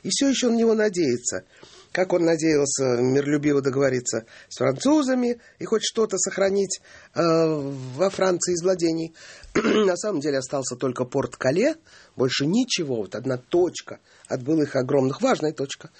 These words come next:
но одна от былых огромных владений. <clears throat> И здесь пока еще не начались эти массовые казни, которые станут главным ужасом войны роз. Истребление всех противников до последнего,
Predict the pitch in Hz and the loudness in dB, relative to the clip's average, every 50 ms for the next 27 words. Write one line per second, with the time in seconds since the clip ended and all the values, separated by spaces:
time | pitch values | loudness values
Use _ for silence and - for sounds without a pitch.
0 | - - - - - 156 175 180 180 147 139 147 139 120 113 98 92 110 139 143 | -20 -20 -20 -14 -6 0 0 0 2 2 2 2 2 0 -2 -6 -4 -2 -2 0
1 | 143 131 - 131 127 131 135 131 127 135 135 - 160 165 208 202 302 311 294 294 | 0 0 -2 -2 -2 0 0 0 0 0 -2 -2 -2 -2 0 2 2 0 0 0
2 | 269 - _ - - - - - - - - - - - - 240 247 - - 262 | -4 -8 _ -20 -20 -20 -20 -20 -20 -20 -18 -12 -2 0 0 0 0 0 0 0
3 | 262 262 247 240 - - 233 240 220 208 - 320 349 - - - 247 247 - 294 | 2 2 0 0 -2 -6 -8 -8 -8 -4 -2 0 0 -2 -4 -10 -10 -8 -4 -4
4 | 294 277 - 277 277 285 285 277 277 - 294 262 254 240 190 - 160 139 - 147 | -4 -4 -4 -4 -4 -2 -2 -2 -2 -2 -2 -2 -2 -2 -2 -2 -2 -2 -2 -4
5 | 147 147 - - - - 190 233 240 - - 233 262 254 - 269 262 233 208 185 | -4 -6 -8 -20 -10 -2 0 0 2 2 2 2 0 2 2 2 4 4 4 2
6 | 135 139 151 - - 165 165 202 190 208 196 - 208 196 208 196 185 185 _ _ | 2 -2 -6 -4 -6 -6 -6 -4 -4 -4 -4 0 0 2 2 0 -4 -4 _ _
7 | - _ - - 190 226 220 190 165 185 185 208 208 175 147 143 - - 123 143 | -20 _ -6 0 2 2 2 2 2 0 0 0 0 0 -2 -2 -4 -4 -4 0
8 | 143 143 147 151 151 147 151 135 104 - - - - - - - - - _ _ | 2 2 2 2 2 2 2 2 0 -2 -6 -14 -16 -20 -18 -18 -18 -20 _ _
9 | _ _ _ _ _ _ _ - - - - - 131 139 - - 180 185 185 208 | _ _ _ _ _ _ _ -12 -12 -10 -4 -2 0 0 0 0 0 0 2 2
10 | 214 214 208 202 190 - 226 208 - - _ - - _ _ - - 220 220 - | 2 2 2 -2 -2 -2 -6 -6 -6 -8 _ -20 -20 _ _ -2 0 0 0 0
11 | 233 202 180 175 165 160 - 160 160 175 160 185 196 202 - - 208 208 170 131 | 0 0 2 2 0 0 -2 -2 -2 -2 0 0 0 0 -2 -4 -2 -2 0 0
12 | 151 151 139 139 127 - | 2 2 2 2 0 -2